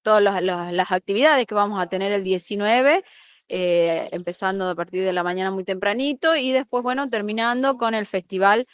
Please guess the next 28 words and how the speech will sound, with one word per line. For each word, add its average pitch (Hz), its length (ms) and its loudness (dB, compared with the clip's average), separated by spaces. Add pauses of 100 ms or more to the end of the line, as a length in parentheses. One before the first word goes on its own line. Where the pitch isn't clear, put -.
(360)
eh, 185 380 -2
en 180 300 -8
horas 185 240 -2
de 185 80 -8
la 175 160 -4
noche. 180 300 -10
Así - 140 -20
que - 80 -6
vamos 254 280 2
a - 20 -4
estar 240 260 2
ahí, 277 540 4
eh, 185 120 -4 (120)
eh, 175 460 -4 (280)
nos 196 180 -4
van 208 180 4
a - 20 4
acompañar 196 560 0
emprendedores 190 580 0
y 185 60 -6
artesanos 240 760 0
también, 240 540 0 (400)
posiblemente 202 640 0
llevemos, 190 500 0
eh, 180 240 0
algún 180 920 -4 (220)
grupo 190 340 -6
artístico, 233 880 -4